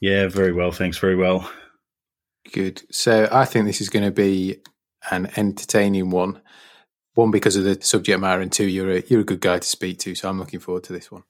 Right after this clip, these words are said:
Speaker 1: You're too
Speaker 2: So
Speaker 1: good. What a wonderful
Speaker 2: <laughs> Well, we'll, we'll see. Ti-, time will tell, and, uh, and ratings will tell. So, yeah, my, my opinion might not matter. So we're, we're gonna talk today about reimagining communication. So this whole collaboration thing and relationship with frontline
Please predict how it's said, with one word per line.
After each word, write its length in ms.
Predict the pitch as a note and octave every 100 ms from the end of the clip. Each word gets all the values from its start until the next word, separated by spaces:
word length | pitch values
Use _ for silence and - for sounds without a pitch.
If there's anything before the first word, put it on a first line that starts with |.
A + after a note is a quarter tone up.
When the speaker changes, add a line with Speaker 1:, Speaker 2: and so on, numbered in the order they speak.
| _ _ -
Speaker 1:
You're 160 | A2
too 160 | G#2 A#2
Speaker 2:
So 220 | G2+ A2
Speaker 1:
good. 120 | D2 - _
What 160 | - A2
a 20 |
wonderful 320 | G2 G2 F#2
Speaker 2:
<laughs> 500 | - - C#3+ C#3 A2 - _ -
Well, 120 | B2+
we'll, 100 | A#2 -
we'll 100 | C#3+
see. 180 | C3+ A2
Ti-, 220 | - D3 - - -
time 240 | - D3+
will 100 | C#3
tell, 280 | A#2 C3 A#2+
and, 200 | A2 G#2
uh, 200 | G#2+ G#2
and 160 | G#2+ G#2
ratings 400 | G#2+ G#2+ G#2+ F#2+
will 80 | G2
tell. 240 | - G2
So, 220 | F2+ G2+
yeah, 180 | F#2 F#2+ F#2 _
my, 240 | F#2+ G2+ G2 -
my 160 | A2
opinion 340 | G2+ G#2+ G2 F#2+
might 160 | F#2+
not 140 | F#2+ F#2
matter. 320 | F#2 - - - - - -
So 200 | - G#2+
we're, 220 | G#2+ B2+ B2
we're 140 | - C3
gonna 200 | D3+ C#3+
talk 240 | - D3
today 300 | - B2+ A#2+
about 320 | G#2 G#2+ G#2 G#2 _ _ _ -
reimagining 540 | B2 A#2 A2+ A2+ A2
communication. 800 | F#2+ G#2+ G#2+ G2+ - G#2 - F#2+
So 140 | F2+ G#2+
this 140 | G#2+
whole 180 | A#2+ A2+
collaboration 760 | - A2 G2+ G#2+ G#2+ G2 G2
thing 280 | F#2+ - G2
and 80 | G2
relationship 640 | G2 G2+ G2 G2 - G2 -
with 120 | G2
frontline 680 | - - G2+ G#2 G#2 G2+ F#2+